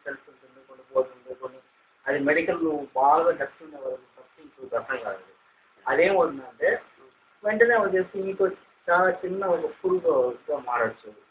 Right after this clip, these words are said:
ఆ పురుగున శరీరంలో లేకపోతే ఆ దాని కూర్చుకున్న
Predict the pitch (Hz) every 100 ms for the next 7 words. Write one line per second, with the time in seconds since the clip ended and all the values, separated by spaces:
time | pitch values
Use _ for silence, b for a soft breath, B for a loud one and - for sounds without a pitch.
0 | _ _ _ _ _ 135 135 - 151 147
1 | 135 - 123 127 123 120 117 113 117 117
2 | _ 107 107 113 110 131 - 113